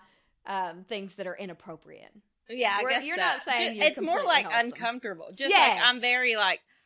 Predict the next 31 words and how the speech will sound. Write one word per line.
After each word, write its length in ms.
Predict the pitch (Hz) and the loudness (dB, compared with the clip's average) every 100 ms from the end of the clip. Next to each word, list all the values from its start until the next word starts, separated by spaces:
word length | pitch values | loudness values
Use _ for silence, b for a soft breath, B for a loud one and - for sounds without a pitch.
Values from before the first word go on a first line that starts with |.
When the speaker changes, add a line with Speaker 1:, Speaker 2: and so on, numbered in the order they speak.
| _ _ 190 | _ _ -4
Speaker 2:
"Oh 260 | 220 240 | -4 -2
my," 240 | 214 254 269 | 2 6 6
Speaker 1:
Oh. 80 | 240 | 6
Speaker 2:
especially 320 | 277 - 285 | 2 0 -4
if 100 | 277 | -4
we're 140 | 233 | -4
watching 340 | 214 214 - 226 208 | 0 0 -2 -8 -6
it, 100 | 190 _ - | -6 _ -12
watching 380 | 190 208 214 220 | -4 -4 -4 -6
it 140 | 185 | -4
in 180 | 190 180 | -4 -4
mixed 360 | 180 - - - | -6 -6 -10 -2
company. 420 | 277 269 277 254 | -2 -2 -4 2
Speaker 1:
Oh, 160 | 233 220 | 4 6
Speaker 2:
You 60 | 262 | 6
know, 40 | |
Speaker 1:
yeah. 100 | 247 | 6
Speaker 2:
I'm 120 | 160 | 4
just 180 | 240 185 | -2 -2
like, 180 | 226 214 220 | 0 2 4
"I 140 | 226 | 2
can't, 420 | 233 214 220 220 | 2 2 2 2
I 140 | 214 214 | 2 2
cannot 420 | - 226 214 196 | 0 0 0 0
deal 180 | 214 208 | -6 -8
with 120 | 214 | -12
this 160 | 185 180 | -12 -10
awkward." 340 | 180 - 233 | -10 -8 4
Speaker 1:
Mine 360 | 254 294 381 330 | 8 10 8 2
is 180 | 285 - | 0 6
awkward. 640 | 220 214 - 151 139 | 8 6 2 -10 -10